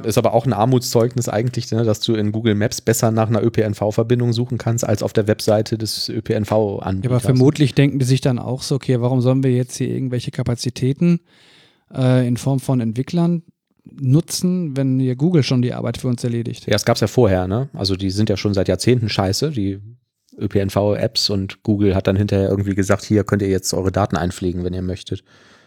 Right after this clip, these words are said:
Speaker 1: Was auch ein bisschen doof ist. Also ich hab gehört,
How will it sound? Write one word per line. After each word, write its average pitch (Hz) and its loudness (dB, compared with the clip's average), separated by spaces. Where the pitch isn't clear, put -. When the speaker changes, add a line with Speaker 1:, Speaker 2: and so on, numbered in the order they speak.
Speaker 1:
Was - -2
auch 117 0
ein 131 2
bisschen 107 0
doof 110 0
ist. - -6
Also 104 0
ich 101 0
hab - -6
gehört, 127 2